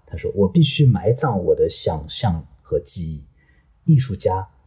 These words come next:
和说故事人的美妙荣耀已被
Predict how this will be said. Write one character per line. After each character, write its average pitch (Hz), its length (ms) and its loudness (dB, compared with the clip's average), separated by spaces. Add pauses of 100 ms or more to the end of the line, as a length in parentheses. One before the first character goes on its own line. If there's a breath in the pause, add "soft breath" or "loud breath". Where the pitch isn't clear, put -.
(100)
和 92 300 2
说 120 280 2
故 123 200 2
事 - 180 -2
人 76 160 -8
的 80 220 -12
美 92 260 0
妙 85 400 0
荣 76 220 -10
耀 110 280 -4 (280)
已 71 100 -12
被 - 260 0